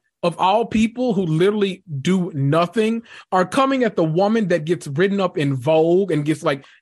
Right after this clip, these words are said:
every magazine placement in the world. You're coming at the woman that goes, that, that is what we consider, what, an, uh, a, a, a critical responder who is going to work and actually, like, are you, like,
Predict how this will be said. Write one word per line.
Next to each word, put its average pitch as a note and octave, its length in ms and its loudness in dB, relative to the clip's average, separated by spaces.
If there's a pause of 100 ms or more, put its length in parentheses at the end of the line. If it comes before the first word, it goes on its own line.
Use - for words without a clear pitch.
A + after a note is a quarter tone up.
every A3+ 300 2
magazine E3 560 2
placement E3 380 -2
in C#3+ 40 -4
the C#3 60 -2
world. D#3+ 340 2
You're C4 120 0
coming C#4 240 -2
at A3+ 100 -2
the E3 80 -2
woman F#3 320 -2
that C#3+ 140 -2
goes, E3 420 0 (380)
that, A3+ 160 -2 (100)
that F3+ 240 0
is D#3 100 0
what G3 140 2
we G#3+ 100 0
consider, F3+ 640 0
what, E3 220 0
an, C#3 100 -4
uh, C3+ 480 0 (140)
a, B2 60 -4
a, B2 300 -4
a C3 40 0
critical G3+ 460 0
responder G3 800 2 (380)
who G3+ 200 2
is E3+ 100 0
going G3+ 300 2
to F#3 200 0
work F3+ 420 0
and E3 220 0
actually, F#3+ 420 -2
like, F3 240 -2
are F#3 80 0
you, C#4+ 260 0
like, F3+ 220 0